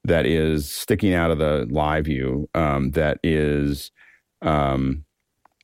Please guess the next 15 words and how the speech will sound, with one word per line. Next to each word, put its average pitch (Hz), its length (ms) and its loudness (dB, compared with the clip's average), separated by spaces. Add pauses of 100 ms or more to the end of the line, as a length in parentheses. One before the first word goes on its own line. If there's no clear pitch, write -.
(760)
uh, 64 640 0
sticking 110 300 0
out 98 80 2
of 87 40 2
the 85 60 2
live 80 260 2
view 82 140 0
that 73 140 0
is 67 100 -4
providing 76 560 0
the 65 260 -2
I 69 180 -2
F 65 140 -4
B 69 180 0
return. - 640 -4